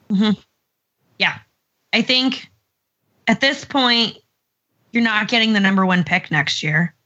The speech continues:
So go for it. Like, truly go for it. You've got all these young players that could be so inspired by that chance. And if you can get a team that has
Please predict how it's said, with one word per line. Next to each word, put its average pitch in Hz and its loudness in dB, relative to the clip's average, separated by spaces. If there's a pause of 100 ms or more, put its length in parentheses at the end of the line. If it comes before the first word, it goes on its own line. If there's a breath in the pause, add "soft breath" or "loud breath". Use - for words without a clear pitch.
(240)
So 226 0
go 208 0
for - 0
it. - 0 (260)
Like, 220 0 (240 loud breath)
truly 320 0
go 214 0
for 196 0
it. 175 -2
You've 208 0
got 262 0
all 247 0
these 254 2
young 226 2
players 202 0 (240 loud breath)
that 226 -2
could 269 0
be 262 2
so 247 0
inspired 196 2
by 185 2
that 175 0
chance. 202 0 (520)
And 240 0
if 226 0
you 269 2
can 311 -2
get 254 0
a 247 0
team 262 0
that 202 0 (160)
has 214 -2